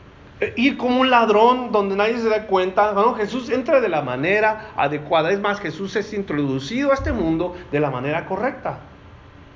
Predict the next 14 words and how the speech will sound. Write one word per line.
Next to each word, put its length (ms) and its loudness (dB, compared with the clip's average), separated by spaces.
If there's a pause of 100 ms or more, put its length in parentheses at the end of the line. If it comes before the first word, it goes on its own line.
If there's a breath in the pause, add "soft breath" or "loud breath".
(120)
Descrito 580 0
en 80 2
la 100 0
palabra 380 2
de 100 2
Dios 360 -2
a 80 -4
través 300 -2
de 60 -4
Isaías, 720 -2 (800)
Jeremías, 800 -2 (120)
los 280 -2
Salmos, 840 0 (800)
Génesis, 1000 0